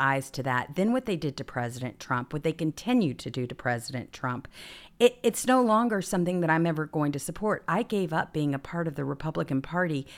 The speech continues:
as soon as I saw what they did to January Sixers. That next day, I changed my affiliation 'cause I said,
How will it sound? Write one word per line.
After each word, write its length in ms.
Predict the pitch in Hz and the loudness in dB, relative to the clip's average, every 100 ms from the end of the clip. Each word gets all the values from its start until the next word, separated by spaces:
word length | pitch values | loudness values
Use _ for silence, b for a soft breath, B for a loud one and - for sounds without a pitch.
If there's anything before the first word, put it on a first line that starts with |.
| B | B
as 120 | 180 | 0
soon 240 | - 233 226 | 2 0 2
as 120 | 185 | 0
I 120 | 160 | -2
saw 180 | - 160 | 0 -2
what 160 | 147 | -2
they 100 | 143 | -4
did 180 | 131 131 | -4 -6
to 60 | 127 | -6
January 440 | - 127 123 120 | -4 -4 -2 -6
Sixers. 440 | 123 156 - - - | -6 -8 -6 -10 -10
That 380 | - 147 175 175 - b - | -4 6 6 6 -2 b 0
next 640 | 156 165 - - - 135 | 4 4 0 -14 -10 2
day, 360 | 175 160 120 - | 6 8 6 -2
I 140 | 139 | -2
changed 420 | 135 - 139 135 143 | -2 -2 -2 -2 -2
my 120 | 131 | -2
affiliation 680 | 131 139 135 131 131 - 127 | -2 -2 0 0 -2 -4 -4
'cause 160 | 143 | -2
I 100 | 143 | 0
said, 280 | 135 151 139 | 0 0 -2